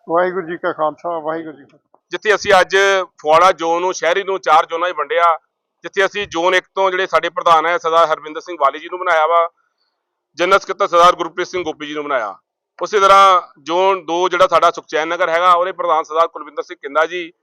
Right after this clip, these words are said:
Speaker 2: ਤੇ ਉਹਨਾਂ ਨਾਲ ਜਨਰਲ ਸਕੱਤਰ ਲਗਾਏ ਆ ਸਰਦਾਰ ਨਿਰਮਲ ਸਿੰਘ ਜੀ। ਜ਼ੋਨ ਤਿੰਨ ਤੋਂ ਜਿਹੜਾ ਸਾਡਾ ਜ਼ੋਨ ਹੈਗਾ ਹਰਗੋਬਿੰਦ ਨਗਰ, ਉਹਦੇ ਪ੍ਰਧਾਨ ਸਰਦਾਰ ਹਰਜੋਤ ਸਿੰਘ ਪਾਵਾ ਜੀ ਤੇ ਜਨਰਲ ਸਕੱਤਰ ਲਗਾਏ ਆ ਸਰਦਾਰ ਗੁਰਬੰਸ ਸਿੰਘ ਅਰੋੜਾ ਜੀ।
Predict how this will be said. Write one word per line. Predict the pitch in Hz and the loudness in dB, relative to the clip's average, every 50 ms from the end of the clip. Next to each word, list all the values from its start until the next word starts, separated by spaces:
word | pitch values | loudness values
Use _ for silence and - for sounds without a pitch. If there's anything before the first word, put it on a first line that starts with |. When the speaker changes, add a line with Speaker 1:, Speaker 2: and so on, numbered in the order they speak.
| _ _ _ _ _ | _ _ _ _ _
Speaker 2:
ਤੇ | - 180 | -6 -2
ਉਹਨਾਂ | 185 196 190 | 0 2 4
ਨਾਲ | 190 185 185 | 4 4 4
ਜਨਰਲ | 160 170 165 175 165 | 4 0 -2 -2 -4
ਸਕੱਤਰ | - 160 - - 170 | -6 -6 -6 -4 -2
ਲਗਾਏ | 165 156 160 156 170 | 0 2 2 4 4
ਆ | 175 170 | 2 0
ਸਰਦਾਰ | 147 156 156 160 165 | 0 0 2 2 2
ਨਿਰਮਲ | 156 143 135 139 139 135 | 2 -2 -4 -6 -6 -8
ਸਿੰਘ | 143 147 147 139 | -10 -12 -16 -16
ਜੀ। | 127 113 - _ _ _ _ _ _ _ _ _ _ _ 135 | -18 -20 -20 _ _ _ _ _ _ _ _ _ _ _ _
ਜ਼ੋਨ | 156 170 175 190 196 202 190 | -4 0 2 2 2 2 0
ਤਿੰਨ | 185 180 180 180 | 0 -2 -2 -2
ਤੋਂ | 180 196 190 190 196 190 180 170 185 - _ _ _ _ _ _ | -2 -2 0 0 0 0 -2 -4 -6 -10 _ _ _ _ _ _
ਜਿਹੜਾ | 151 175 180 180 180 | -2 2 4 4 4
ਸਾਡਾ | 170 170 165 175 175 | 4 2 2 2 2
ਜ਼ੋਨ | 151 165 175 170 | 0 -2 -2 -2
ਹੈਗਾ | 160 160 175 180 170 165 | 0 2 2 4 4 4
ਹਰਗੋਬਿੰਦ | 160 143 151 156 160 170 175 175 | 2 0 -2 -4 -4 -2 -2 0
ਨਗਰ, | 175 185 180 | 0 2 2
ਉਹਦੇ | 180 190 185 | 0 0 -2
ਪ੍ਰਧਾਨ | 170 180 165 170 165 165 | -4 -2 0 2 2 2
ਸਰਦਾਰ | 151 156 151 156 165 160 160 | 0 0 2 2 2 2 2
ਹਰਜੋਤ | 151 143 147 156 151 | 0 -4 -8 -12 -12
ਸਿੰਘ | - 175 151 | -12 -10 -4
ਪਾਵਾ | 147 139 151 175 180 | 0 2 2 2 2
ਜੀ | 185 180 180 175 170 - _ _ _ _ _ _ _ _ | 0 -2 -6 -10 -12 -14 _ _ _ _ _ _ _ _
ਤੇ | 175 170 | -10 -4
ਜਨਰਲ | 156 170 165 170 175 165 | -2 -2 0 2 0 0
ਸਕੱਤਰ | 180 180 - 190 180 | 0 -4 -4 -6 -6
ਲਗਾਏ | 175 156 160 151 156 175 | 0 2 2 2 4 2
ਆ | 180 | 2
ਸਰਦਾਰ | 175 - 151 156 165 170 | 0 0 2 2 2 2
ਗੁਰਬੰਸ | 160 156 156 143 165 160 - | 2 0 -6 -6 -6 -6 -8
ਸਿੰਘ | 180 180 170 156 | -8 -6 -4 -4
ਅਰੋੜਾ | 143 139 135 135 123 | -2 -2 -4 -4 -6
ਜੀ। | 113 110 107 | -6 -10 -20